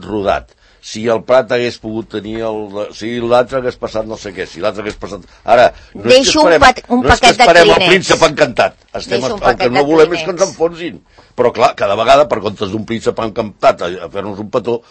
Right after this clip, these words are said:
Speaker 1: el que venen és enfonsar-nos una mica. I llavors arriba un moment en què la gent llença la tovallola. És a dir, crec que és un final, un mal final per una bona causa. Crec que el final no l'han fet bé, perquè penso que la Junta de Creditors,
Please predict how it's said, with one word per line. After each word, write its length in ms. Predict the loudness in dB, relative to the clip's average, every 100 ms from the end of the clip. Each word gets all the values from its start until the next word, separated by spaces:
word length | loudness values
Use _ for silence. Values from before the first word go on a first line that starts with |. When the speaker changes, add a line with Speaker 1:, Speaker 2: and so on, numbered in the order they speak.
| -8
Speaker 1:
el 100 | -6
que 140 | -6 -8
venen 240 | -8 -10
és 140 | -12 -14
enfonsar-nos 560 | -14 -10 -8 -8 -8
una 140 | -10 -12
mica. 300 | -12 -16 -18 _ _
I 160 | -6
llavors 400 | -2 -2 0 -2 -6
arriba 240 | -8 -6
un 80 | -8
moment 160 | -8 -10
en 80 | -12
què 80 | -10
la 80 | -10
gent 200 | -10 -16 _
llença 420 | -10 -10 -8 -10
la 80 | -10
tovallola. 460 | -12 -12 -12 -14 _ _ _
És 100 | -12
a 60 | -12
dir, 80 | -8
crec 240 | -6 -4 -6
que 80 | -10
és 80 | -10
un 140 | -12
final, 380 | -12 -8 -8 -10 _ _ _
un 140 | -12 -6
mal 80 | -6
final 380 | -8 -10 -10 -10
per 160 | -14
una 160 | -8 -6
bona 220 | -6 -8
causa. 300 | -8 -8 -8 -10 -16 _
Crec 240 | -6 -6 -6
que 120 | -10
el 80 | -10
final 320 | -8 -6 -4
no 120 | -6 -8
l'han 160 | -10
fet 220 | -12 -16 -10
bé, 140 | -10
perquè 380 | -10 -16 -12 -12 -14 -18 -20
penso 320 | -16 -16 -16 -16
que 80 |
la 100 | -14
Junta 300 | -14 -16 -14
de 80 | -12
Creditors, 480 | -12 -14 -12 -10 -12